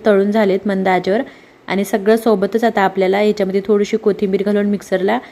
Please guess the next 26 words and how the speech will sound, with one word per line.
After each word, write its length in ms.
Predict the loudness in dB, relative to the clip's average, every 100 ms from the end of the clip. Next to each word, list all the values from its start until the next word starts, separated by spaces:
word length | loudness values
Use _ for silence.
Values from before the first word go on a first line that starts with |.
| -20 -20 -6
एकदम 380 | -4 0 2 4
बारीक 400 | 4 2 2 0
असं 180 | -2 0
वाटण 320 | 0 0 -2
ह्याचं 240 | -2 -6
काढून 340 | -4 -2 -2 -4
घ्यायचं 340 | -6 -8 -12
आहे. 60 | -16 -20 -20 _ _ -4
त्यानंतर 340 | -2 0 2
बघा, 220 | 2 2
आता 180 | 2 2
इथे 300 | 0 0 -2
मी 320 | 0 2 0 -2 -4
कढईमध्ये 500 | 0 2 0 2 4
एक 220 | 4 2
चमचा 280 | -4 -4 -4
तेल 300 | 0 0 2
घातलं, 360 | 0 -2 -4 -6 -12 -20 _ _
तेलामध्ये 460 | 0 2 2 0 -2
जिरं 300 | 2 2 2
आणि 220 | 0 0
मोहरी 320 | 0 2 0
घालायचं 420 | 0 -2 -4 -4 -6
आहे. 100 | -8 -14 _ _ _ 2
जिरं 240 | 4 4
मोहरी 280 | 4 4